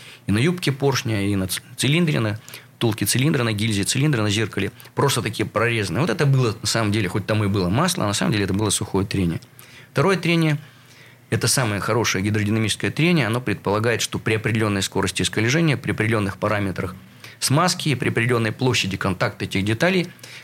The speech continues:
происходит всплытие на масляный клин, и контакта вообще нет деталей. То есть износа практически нет. То есть идет внутреннее трение только самого масла или смазочного материала.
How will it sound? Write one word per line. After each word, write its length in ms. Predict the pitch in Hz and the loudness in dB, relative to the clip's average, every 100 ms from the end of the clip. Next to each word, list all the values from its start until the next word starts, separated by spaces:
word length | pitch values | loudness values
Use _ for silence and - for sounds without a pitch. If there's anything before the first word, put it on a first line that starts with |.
| - | -6
происходит 380 | - 117 165 156 | -2 0 2 0
всплытие 680 | - - - 127 113 90 80 | 0 -2 0 -2 0 -2 -2
на 160 | - 101 | 0 0
масляный 460 | 113 107 101 104 | 0 -2 -2 -2
клин, 320 | 110 165 208 - - | 0 0 0 -2 -4
и 40 | - | 0
контакта 480 | 117 110 156 - | 0 0 -2 0
вообще 360 | 107 110 - 123 | -2 0 0 2
нет 240 | 117 104 - - | 0 0 -4 -12
деталей. 320 | - 87 73 | -6 -4 -4
То 120 | - | -2
есть 160 | 104 - | -2 0
износа 440 | 101 117 139 - | 0 2 2 -2
практически 560 | - - - 117 - - | -6 -10 -4 -2 -2 0
нет. 320 | 107 90 - - - - - - - | 0 0 -4 -12 -18 -18 -20 -20 -4
То 60 | |
есть 140 | 98 - | 0 2
идет 260 | 135 175 | 2 0
внутреннее 340 | - 127 110 110 | 0 0 0 0
трение 240 | 117 113 | 0 -2
только 180 | 87 - | -2 -4
самого 280 | 87 98 98 | -2 0 2
масла 340 | 90 76 - | 0 -2 -4
или 100 | - | -6
смазочного 520 | 92 95 90 87 95 92 | -2 0 0 -2 -2 -4
материала. 440 | 90 95 90 90 | -2 0 0 -2